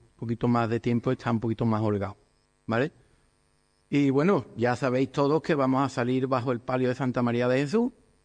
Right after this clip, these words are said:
y el manto que vamos a llevar, eh, es de la Virgen del Castillo, ¿vale? El manto negro de la Virgen del Castillo,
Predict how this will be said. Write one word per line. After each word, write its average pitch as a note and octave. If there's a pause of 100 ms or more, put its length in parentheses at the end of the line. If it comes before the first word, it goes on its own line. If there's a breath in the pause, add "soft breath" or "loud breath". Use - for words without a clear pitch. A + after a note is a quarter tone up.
(560)
y D3
el C#3+
manto D#3
que D#3+
vamos C#3+
a C#3
llevar, C3 (180)
eh, C3
es C#3+
de B2
la A2
Virgen C#3
del A2
Castillo, - (800)
¿vale? C3
El G#2+
manto A2+
negro D3+
de C3+
la A#2
Virgen A#2
del G#2+
Castillo, -